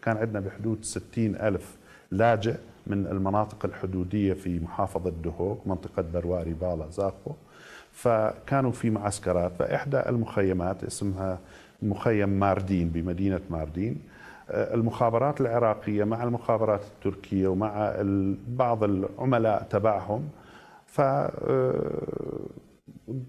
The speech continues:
قدروا بأن، آه، يسمموا، آه، اللاجئين. ففوق ألفين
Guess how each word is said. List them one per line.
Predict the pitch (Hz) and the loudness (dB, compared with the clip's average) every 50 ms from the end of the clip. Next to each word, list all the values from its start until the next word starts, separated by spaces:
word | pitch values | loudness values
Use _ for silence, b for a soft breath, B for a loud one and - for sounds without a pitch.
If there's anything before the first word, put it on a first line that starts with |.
| - 139 | 0 2
قدروا | 151 165 147 143 147 143 139 139 | 2 2 4 2 2 4 4 4
بأن، | 127 127 120 120 120 120 117 117 117 113 113 113 - | 4 4 2 2 2 2 0 2 0 0 -2 -2 -2
آه، | - 113 110 107 110 107 - | 0 2 2 2 2 2 0
يسمموا، | 120 117 113 - - 143 139 131 113 98 87 78 71 82 - - - - - _ _ _ _ _ _ - | 0 -2 0 2 2 4 4 4 4 2 0 0 -2 -6 -10 -16 -20 -20 -20 _ _ _ _ _ _ -4
آه، | - 101 101 98 98 98 98 92 - - 67 104 | 0 2 2 4 4 4 2 2 0 -2 -2 -2
اللاجئين. | 104 104 101 101 101 101 101 101 - - - - 107 110 113 107 101 95 87 65 73 69 - - - - - - b b b b b b b b b b _ | 0 2 2 2 2 0 -2 -4 -8 -12 -10 -2 2 2 4 4 2 0 -2 -4 -6 -8 -10 -12 -18 -20 -20 -20 b b b b b b b b b b _
ففوق | _ - 120 113 113 113 113 113 110 - 117 - - - - - - _ _ _ _ _ _ - - - - _ _ _ _ _ _ _ _ _ _ _ _ - 151 156 156 147 131 - - - - - - - - - - 120 | _ 0 2 4 4 6 4 4 2 0 -2 -8 -16 -20 -20 -20 -20 _ _ _ _ _ _ -20 -20 -20 -20 _ _ _ _ _ _ _ _ _ _ _ _ 0 2 4 4 2 0 -2 -8 -12 -16 -20 -20 -20 -20 -4 0 2
ألفين | 117 107 - - 139 135 131 113 95 82 80 | 2 2 2 2 2 4 4 4 2 0 -2